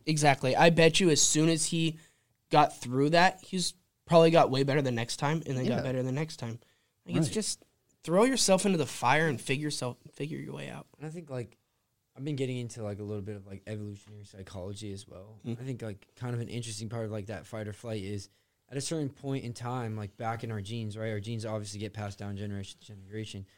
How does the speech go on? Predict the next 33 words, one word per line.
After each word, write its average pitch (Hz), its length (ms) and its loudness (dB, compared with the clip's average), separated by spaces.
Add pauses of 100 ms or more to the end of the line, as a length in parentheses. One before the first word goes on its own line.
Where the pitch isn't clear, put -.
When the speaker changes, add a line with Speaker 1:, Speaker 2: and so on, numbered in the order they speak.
(200)
Speaker 3:
At - 80 -12
a 139 40 -4
certain 156 260 -4
point, 143 320 -4
it 120 80 -6
really 123 260 -2
was 120 520 -2 (360)
not 147 120 -2
only 147 180 2
fight 135 200 -2
or 117 60 -6
flight 120 180 -4
in 113 80 -4
the 113 100 -4
environment, 110 500 -4
but 107 60 -10
also 107 440 -6 (400)
from 127 160 -4
the 123 120 -2
other 127 220 -2
people 127 340 -8
in 120 80 -6
our 101 100 -6
tribe. 113 500 -6 (640)
Like, 127 180 -16
dude, 165 200 -6
if 113 160 -8
you 170 140 -14
were 226 140 -12
in 139 120 -4
the 120 60 -6
middle 135 380 0
of, 107 120 -6